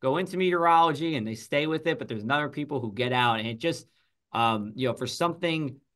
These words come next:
uh, that probably for a lot of people you've liked your whole life is just, it's always interesting to see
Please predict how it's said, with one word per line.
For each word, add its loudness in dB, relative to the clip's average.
uh, -2
that -2
probably 2
for -2
a 2
lot 4
of -6
people -6
you've -6
liked 0
your -6
whole 0
life 2
is -4
just, -2
it's -6
always 2
interesting -2
to -4
see -6